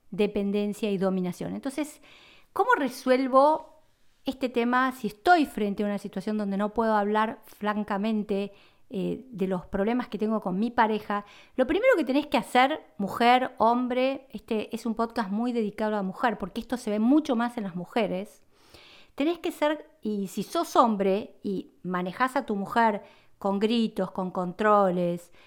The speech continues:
con tratar de po-, imponerle tus puntos de vista sobre los gastos, también vos tenés un problema.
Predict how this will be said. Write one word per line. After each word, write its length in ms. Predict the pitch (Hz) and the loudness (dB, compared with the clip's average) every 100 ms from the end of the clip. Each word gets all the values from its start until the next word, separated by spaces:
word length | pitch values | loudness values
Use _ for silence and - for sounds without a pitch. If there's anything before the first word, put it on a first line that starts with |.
| _ - | _ -6
con 180 | 196 | -4
tratar 320 | 190 185 214 226 | -2 0 0 0
de 100 | 214 | -2
po-, 160 | 190 - | -4 -4
imponerle 920 | 190 175 190 196 220 220 214 190 180 | -2 -2 -2 0 0 -2 -4 -4 -4
tus 160 | - 175 | -6 -6
puntos 300 | 226 220 214 | -4 -2 -2
de 60 | |
vista 200 | 196 - | -4 -6
sobre 240 | 208 190 190 | -8 -6 -2
los 100 | 202 | 2
gastos, 340 | 214 - 202 | 2 2 0
también 340 | 220 240 262 | 2 4 2
vos 140 | 202 190 | 2 0
tenés 260 | 185 175 | -4 -4
un 80 | 180 | -6
problema. 520 | 170 170 165 156 170 | -4 -4 -4 -6 -8